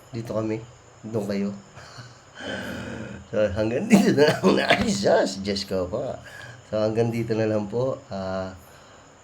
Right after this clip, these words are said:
salamat. Salamat nga pala sa, ano, sa mga gumawa. Hindi ko na nakuha yung pangalan. Pero, shout out sa inyo.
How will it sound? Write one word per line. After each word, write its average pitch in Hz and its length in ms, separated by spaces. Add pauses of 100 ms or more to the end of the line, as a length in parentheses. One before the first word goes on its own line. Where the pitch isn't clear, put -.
(200)
salamat. 110 560 (560)
Salamat 135 400
nga 139 160
pala 139 160
sa, 123 240
ano, 110 160 (240)
sa - 80
mga 107 240
gumawa. 107 480
Hindi 104 160
ko 120 160
na 120 80
nakuha 117 320
yung 110 80
pangalan. 107 480 (640)
Pero, 104 480 (800)
shout 107 160
out 113 160
sa 113 160
inyo. 104 320